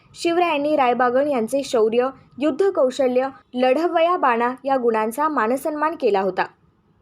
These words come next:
त्यांची स्वतंत्र वृत्ती, लढण्याचा अधिकार मान्य केला होता. ते पुरुष सत्ताक व्यवस्थेने ठरवलेल्या ठराविक साच्यात स्त्रियांना बसवत नाहीत.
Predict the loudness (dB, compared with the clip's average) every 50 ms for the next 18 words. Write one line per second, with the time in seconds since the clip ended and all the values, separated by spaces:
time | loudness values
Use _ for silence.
0 | _ _ _ _ _ -2 0 0 0 0 -2 -6 -8 -4 -2 -2 0 0 0 -2
1 | 0 0 -2 0 0 -2 -2 -2 -4 -6 -6 -6 -6 -8 -14 _ _ _ -6 -2
2 | 2 2 2 2 0 -2 -2 -2 -2 0 0 0 0 0 -2 -2 0 0 0 2
3 | 0 0 0 0 0 0 -2 -4 -2 0 0 2 2 2 0 0 -2 -2 -4 -4
4 | _ _ _ _ _ -4 0 0 0 0 0 0 0 0 0 0 0 -2 -2 0
5 | 0 -2 -2 0 0 0 2 2 2 0 0 -2 -2 0 0 -2 -2 -4 -2 0
6 | 0 0 2 0 0 0 0 0 -2 -2 -2 -2 0 2 2 0 0 -4 -4 -2
7 | -2 -2 0 0 -2 -4 -4 -6 -8 -4 -2 -2 0 0 0 -2 -2 0 0 -2
8 | -2 -2 -2 -4 -4 -2 -2 -4 -2 -2 -4